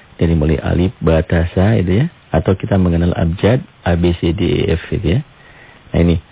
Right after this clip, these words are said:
eh, huruf hijaiyah diawali dari halaman sembilan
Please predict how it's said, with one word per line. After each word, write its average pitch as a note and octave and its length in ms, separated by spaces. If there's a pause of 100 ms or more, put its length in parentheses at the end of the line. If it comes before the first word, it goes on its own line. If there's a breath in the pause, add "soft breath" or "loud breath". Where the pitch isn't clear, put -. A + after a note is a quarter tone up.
(400 loud breath)
eh, E2 380 (100)
huruf A2+ 320
hijaiyah G2 720
diawali D#2+ 400
dari E2+ 400 (400)
halaman E2 400
sembilan E2 320